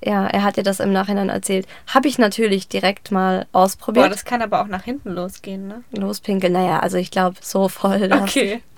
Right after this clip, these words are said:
Speaker 1: sie, <laughs> darf sie nicht sein. Ähm,
Speaker 2: Und?
Speaker 1: ja, es ist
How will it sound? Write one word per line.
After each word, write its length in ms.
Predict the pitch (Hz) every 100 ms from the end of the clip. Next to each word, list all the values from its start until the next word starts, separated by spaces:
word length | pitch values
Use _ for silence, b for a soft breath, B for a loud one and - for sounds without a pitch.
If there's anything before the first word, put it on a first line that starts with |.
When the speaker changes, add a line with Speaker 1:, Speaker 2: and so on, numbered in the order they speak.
| - -
Speaker 1:
sie, 80 | 247
<laughs> 720 | - - - - 392 330 254
darf 180 | 277 277
sie 120 | 285
nicht 220 | 254 254
sein. 440 | - 233 247 269 269 B B B B
Ähm, 640 | - 226 226 226 233 226 220 - - -
Speaker 2:
Und? 440 | 240 247 427 - -
Speaker 1:
ja, 640 | 214 208 202 190 226 330 370 -
es 220 | 247 -
ist 380 | - 254 -